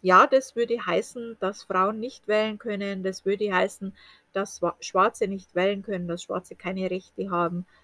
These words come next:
Native Americans keine Rechte haben und so weiter. Ähm, bin ich dagegen.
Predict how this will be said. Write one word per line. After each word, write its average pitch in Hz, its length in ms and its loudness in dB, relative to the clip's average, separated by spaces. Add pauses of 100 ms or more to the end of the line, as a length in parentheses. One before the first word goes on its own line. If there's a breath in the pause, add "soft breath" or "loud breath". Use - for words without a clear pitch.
(140 soft breath)
Native 214 440 0
Americans 185 600 -4
keine 170 340 -4
Rechte 175 340 -6
haben 170 300 -4
und 175 140 -10
so 160 140 -6
weiter. 165 400 -6 (720 loud breath)
Ähm, 185 760 4 (1400)
bin 196 180 0
ich - 460 -8
dagegen. 190 400 -6